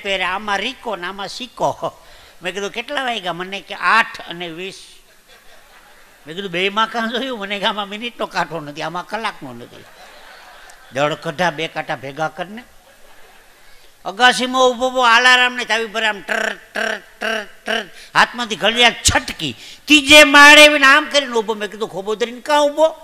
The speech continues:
મને કે, "ઘડિયાળ પડી ગઈ." મેં કીધું, "કોક લઈને વયું ગયું હોય ને." મને કે, "ના, ના, <laughs> અડધી કલાક મોડી છે, બુદ્ધિ વગરના."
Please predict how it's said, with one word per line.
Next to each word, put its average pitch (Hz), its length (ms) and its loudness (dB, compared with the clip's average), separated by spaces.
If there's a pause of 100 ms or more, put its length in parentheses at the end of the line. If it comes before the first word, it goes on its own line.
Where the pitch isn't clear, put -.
(380)
મને 220 180 -6
કે, 247 160 -6
"ઘડિયાળ 214 420 0 (100)
પડી 214 240 -6
ગઈ." 180 140 -6
મેં 180 140 -6
કીધું, 156 160 -16
"કોક 185 200 -6
લઈને 190 220 -8
વયું 208 360 -6
ગયું 208 120 -6
હોય 254 80 -2
ને." 233 60 -12
મને 175 220 -8
કે, 175 80 -10
"ના, 196 360 -4
ના, 190 260 -8 (260)
<laughs> - 340 -20
અડધી 165 280 -6
કલાક 185 280 -6
મોડી 165 380 -12
છે, 139 380 -16 (1400)
બુદ્ધિ 139 280 -6
વગરના." 151 540 -6